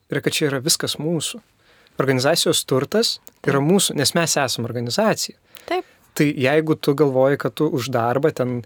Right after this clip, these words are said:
Speaker 1: gausi kažką labai daug, nu reikia irgi, kaip sakai, su vaikais nusižemint.
Speaker 2: Taip.
Speaker 1: Nu ir suprast, kad, kad gautum, pirmą turi duot kažką.
Speaker 2: Taip.
Speaker 1: Ir taip jau normaliai, nu, ir nesitikėdamas atgal. Nu, aišku, čia gal truputėlį ir pasaką šneku, nes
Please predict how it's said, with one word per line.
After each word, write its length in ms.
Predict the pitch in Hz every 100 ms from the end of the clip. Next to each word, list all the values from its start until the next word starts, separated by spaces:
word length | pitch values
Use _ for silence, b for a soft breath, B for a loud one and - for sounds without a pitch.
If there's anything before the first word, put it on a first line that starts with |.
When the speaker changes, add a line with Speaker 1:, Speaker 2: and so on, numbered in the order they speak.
| B B B B
Speaker 1:
gausi 380 | 131 127 139 151
kažką 340 | 131 - 135
labai 300 | 135 131 135 127
daug, 380 | 127 139 180 - _
nu 140 | 151
reikia 420 | 147 143 147 139 139
irgi, 320 | 175 156 135
kaip 200 | - 175
sakai, 140 | - 202
su 120 | -
vaikais 240 | 196 170 -
nusižemint. 720 | 151 170 139 117 117 135 214 - -
Speaker 2:
Taip. 460 | - 269 339 240 -
Speaker 1:
Nu 100 | 156
ir 60 | 147
suprast, 320 | - - -
kad, 180 | - - -
kad 220 | 151 135
gautum, 520 | - 143 151 226 156 123
pirmą 240 | 156 170
turi 220 | - 151
duot 320 | 143 208 147 -
kažką. 460 | - - - 156
Speaker 2:
Taip. 240 | 214 208 190 b b b
Speaker 1:
Ir 140 | 139
taip 160 | 135 151
jau 120 | 151
normaliai, 560 | 139 135 156 180 127 113
nu, 160 | 135 139
ir 220 | 131 151
nesitikėdamas 640 | 151 143 - 147 123 127 -
atgal. 240 | 185 160 -
Nu, 180 | 196 220
aišku, 340 | - 180 - -
čia 120 | 139
gal 120 | 147
truputėlį 460 | 135 139 - 151 139
ir 100 | 131 - B -
pasaką 380 | 147 - -
šneku, 360 | 131 131 123 151
nes 200 | 143 135